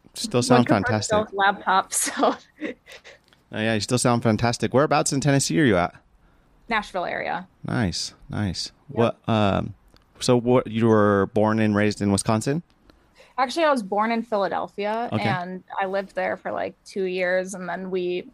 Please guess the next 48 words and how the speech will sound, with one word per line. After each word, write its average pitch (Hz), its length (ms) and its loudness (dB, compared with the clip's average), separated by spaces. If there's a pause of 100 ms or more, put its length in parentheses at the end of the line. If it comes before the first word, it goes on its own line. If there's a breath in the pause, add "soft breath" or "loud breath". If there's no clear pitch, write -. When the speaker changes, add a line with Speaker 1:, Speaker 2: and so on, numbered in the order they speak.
(120)
Speaker 2:
made 180 320 -2
our 180 140 0
way 175 180 0
over 180 240 -2
to 180 160 -12
Wisconsin. 165 680 -8
So 170 200 -8
that's 170 420 -4 (300 soft breath)
where 226 140 2
I 208 80 2
stayed 208 340 0
most 180 400 -4
of 214 60 -2
my 208 100 2
life. 208 220 -2
So 180 160 -4
I'd 170 160 -8
say 175 140 -2
raised 160 440 -10
in 180 140 -8
Wisconsin 190 600 -6
mostly, 190 460 -6
but 170 320 -4 (140)
yeah, - 140 -2
Speaker 1:
Hmm. 165 40 0
Speaker 2:
I've 170 140 -4
been 170 160 -4
there 165 240 -4
for 160 280 -6 (920)
twenty 170 340 -6
years, - 460 -8
Speaker 1:
Okay. - 20 -20
Speaker 2:
probably, 90 520 -4 (180)
so. 131 120 -8
Speaker 1:
Okay, 123 220 -6 (340)
cool. 156 320 -4 (720 soft breath)
Speaker 2:
Yeah. 123 220 2
Speaker 1:
And, 123 180 2
uh, 120 300 6
what's 123 220 0
plant 170 300 -2
culture 113 360 -2
like 98 240 2
out 101 240 2
there? 101 600 2
<laughs> - 40 -20
Is 107 240 0
it 117 240 6